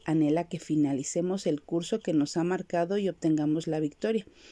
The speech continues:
Así que dispongamos nuestro corazón en obedecerle y honrarlo, porque esa es la senda sin obstáculos hacia una vida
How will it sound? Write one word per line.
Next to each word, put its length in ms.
Así 260
que 180
dispongamos 640
nuestro 320
corazón 540
en 180
obedecerle 760
y 200
honrarlo, 580
porque 340
esa 380
es 140
la 160
senda 360
sin 280
obstáculos 800
hacia 320
una 300
vida 340